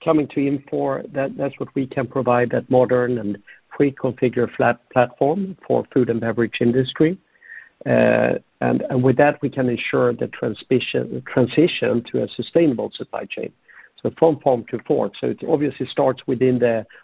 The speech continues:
own manufacturing from the processor's perspective, but then it goes up and down the supply chain.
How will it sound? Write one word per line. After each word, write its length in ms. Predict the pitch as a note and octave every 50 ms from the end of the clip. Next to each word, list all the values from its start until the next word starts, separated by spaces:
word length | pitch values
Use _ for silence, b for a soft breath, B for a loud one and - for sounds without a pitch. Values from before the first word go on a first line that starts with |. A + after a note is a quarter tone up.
| _ -
own 200 | - C3+ C3 B2+
manufacturing 920 | B2 B2 A#2 A2+ A#2 A2+ - - B2+ A#2+ - - - C3 A#2+ A#2 A#2 A2+ -
from 140 | - A#2+ A2
the 80 | G#2 G#2
processor's 720 | - - C3+ B2+ - - C3 B2 - - - A#2+ G#2 - - _
perspective, 560 | - A#2 - - - A#2 - - - F3 G3 F#3 B B B B B B -
but 140 | A#2+ A#2+
then 160 | - B2+ B2 B2
it 120 | A#2 -
goes 260 | - B2 A#2+ G#2+ - - -
up 180 | - B2+ - -
and 120 | A#2 A2+
down 220 | A2 A2+ A2+ A2+ G#2+
the 80 | A#2+ G#2+
supply 400 | - - - - - A#2+ A#2 A2 G#2
chain. 260 | - - - -